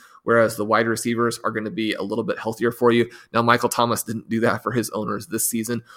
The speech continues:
but we're looking historically, that's a little bit more the case. <laughs> Obviously, by contrast, we did lose Kittle this season. So teams who tried to play it, who didn't have that early pick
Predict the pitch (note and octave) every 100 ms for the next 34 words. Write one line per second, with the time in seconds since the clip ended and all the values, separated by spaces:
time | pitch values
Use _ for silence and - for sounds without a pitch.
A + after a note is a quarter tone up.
0 | - - F#2+ - C3+ C3+ C#3 B2+ A#2 -
1 | _ _ _ _ - B2 - A#2+ A#2 A2+
2 | G#2+ G#2+ - - - - A#2+ A#2 F#2+ A2+
3 | A2+ G#2+ B2 A2+ - - - - _ -
4 | - - A#2+ A2 G#2 A#2 G#2+ G#2+ - G#2
5 | F#2 D#2+ - G2+ A2 A2+ A2 G2+ - A#2+
6 | G#2+ G#2 - G2+ G2+ G2+ G#2 G2 - _
7 | - C#3+ C3+ C3+ B2 - A#2+ A#2+ A#2 A2
8 | - - A2+ A#2 A#2+ A2+ A2 - - B2+
9 | C3 A#2+ A#2 - A2 A2 A#2 G#2+ - A2